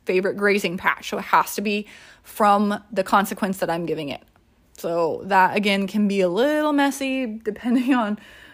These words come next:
um, what's going on in the environment, and there could be a lot of things at play, which I won't necessarily get into 'cause there could be so many different, um, just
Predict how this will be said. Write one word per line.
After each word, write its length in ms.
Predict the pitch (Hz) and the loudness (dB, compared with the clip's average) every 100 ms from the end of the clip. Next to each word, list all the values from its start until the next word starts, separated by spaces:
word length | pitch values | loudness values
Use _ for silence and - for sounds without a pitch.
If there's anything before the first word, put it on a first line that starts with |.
| _ | _
um, 260 | 220 220 208 | -6 -2 0
what's 180 | 202 208 | 0 0
going 280 | 214 196 190 | 0 2 2
on 140 | 185 | 0
in 100 | 196 | 0
the 60 | 180 | 0
environment, 680 | 185 180 185 185 180 180 | 2 4 4 2 0 -2
and 100 | 156 | -4
there 120 | 180 180 | -6 -8
could 140 | - | -6
be 80 | 180 | -2
a 60 | |
lot 140 | 170 165 | 0 -2
of 80 | 185 | -2
things 240 | 202 214 | -4 -2
at 120 | - | -4
play, 400 | - 214 220 233 | -2 0 2 0
which 300 | - 208 190 | -2 -6 -6
I 120 | - | -4
won't 280 | 208 247 269 | 0 0 0
necessarily 480 | 226 214 220 208 196 | -4 -4 -4 -2 -2
get 100 | 196 | -2
into 200 | 196 214 | -2 -2
'cause 140 | 214 | -2
there 80 | 185 | -6
could 80 | 185 | -6
be 100 | 196 | -10
so 340 | 190 - 208 | -10 -4 -2
many 220 | 196 185 180 | -2 -2 -4
different, 520 | 180 - 180 175 - - - - _ - | -6 -4 -4 -4 -10 -20 -20 -20 _ -6
um, 500 | 185 170 165 202 - _ _ _ _ - | -2 -2 -4 -10 -12 _ _ _ _ -12
just 220 | 208 - | -10 -10